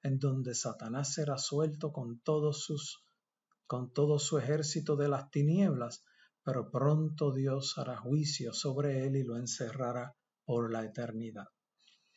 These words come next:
O sea que la, el gozo y alegría va a ser duradero desde el milenio en adelante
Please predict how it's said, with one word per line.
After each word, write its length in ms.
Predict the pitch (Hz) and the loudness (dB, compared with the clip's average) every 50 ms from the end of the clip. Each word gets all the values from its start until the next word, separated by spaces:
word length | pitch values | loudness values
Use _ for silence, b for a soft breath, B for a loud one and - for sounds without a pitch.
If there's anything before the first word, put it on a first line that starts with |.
| b b b b - _ _ _ | b b b b -20 _ _ _
O 80 | - - | -8 -4
sea 260 | - - 175 165 165 | 0 2 2 2 2
que 220 | 165 151 143 143 - - | 2 2 2 2 2 2
la, 360 | 156 160 170 156 147 151 156 - | 2 4 4 6 4 2 2 2
el 160 | 170 151 147 | 2 2 4
gozo 440 | 143 160 208 247 226 - - 254 233 | 6 6 6 6 4 2 0 0 2
y 80 | 220 | 4
alegría 640 | 202 175 156 147 139 135 139 190 254 247 233 190 135 | 4 6 6 4 4 4 4 4 6 6 4 4 4
va 280 | 113 123 160 180 175 147 | 4 4 4 4 4 2
a 40 | 139 | 2
ser 400 | - - - 156 156 151 156 139 | 0 -2 0 0 0 0 0 0
duradero 800 | 123 175 196 165 151 139 135 135 151 185 190 185 151 120 - _ _ _ - | 2 2 4 4 4 4 4 4 4 4 4 2 0 -2 -4 _ _ _ -8
desde 260 | 123 117 110 113 120 | -8 -6 -6 -6 -6
el 100 | 117 113 | -6 -4
milenio 540 | 113 117 120 117 127 143 147 147 147 143 143 | -4 -4 -4 -2 2 4 4 6 6 6 4
en 100 | 143 135 | 2 2
adelante 720 | 131 135 131 131 131 135 143 185 190 196 - 202 202 202 | 2 2 0 0 2 2 2 2 0 0 -2 -4 -6 -6